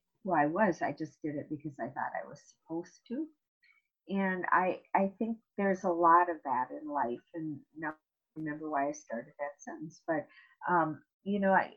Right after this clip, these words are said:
I, I think you have to carry that into your characters, um, too. If you're not happy with what you're doing, I think we hide, all of us, we hide it so much that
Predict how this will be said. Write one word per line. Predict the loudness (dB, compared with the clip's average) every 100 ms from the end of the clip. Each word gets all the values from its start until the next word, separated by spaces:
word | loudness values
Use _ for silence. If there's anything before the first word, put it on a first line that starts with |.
| _
I, | 4 4 -2 0
I | 0 0
think | -6 -8 -10 _ _ -2
you | 2
have | 2 0
to | _ _
carry | -2 0
that | 4 4
into | 4 -2
your | 0 0 -2
characters, | -2 -2 -4 -14 -14 -20 _ _
um, | -8 -8 -10 _ _
too. | 0
If | 0 0
you're | 4
not | 4 4
happy | 4 4 4 4
with | 2 0 -4
what | -4 -2
you're | -4
doing, | -2 -2 -2 -4
I | -6
think | -4 -8 0
we | 0 0
hide, | 6 8 8 4 0 _ _
all | 10 12
of | 10
us, | 6 -2 -12 _ _ _
we | -4 -4
hide | 6 8 8
it | 4 2
so | -2 0 2
much | 0 -2 -6 _
that | -8